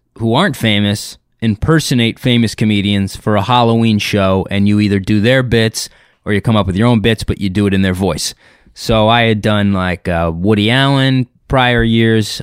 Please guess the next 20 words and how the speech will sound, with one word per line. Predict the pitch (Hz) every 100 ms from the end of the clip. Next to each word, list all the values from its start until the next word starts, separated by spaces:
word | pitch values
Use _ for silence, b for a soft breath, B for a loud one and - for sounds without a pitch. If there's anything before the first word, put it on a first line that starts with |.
| -
I | 95
had | 90 87 85
done | 90 87 87 87
Johnny | 87 92 90
Carson. | - 104 117 - 113
Well, | 113
that's | 113 107
some | 92
weird | 98 123
stuff. | - - 120 92 - B B B B
Well, | -
that | 120 160
is | 120
some | 101
weird, | 95 113 139 139 139
wild, | 117 90 107 147 165 147 143
wacky | 107 - 73 101 143 139
stuff, | 120 - 73 - - -
isn't | 110 101
it? | 78 -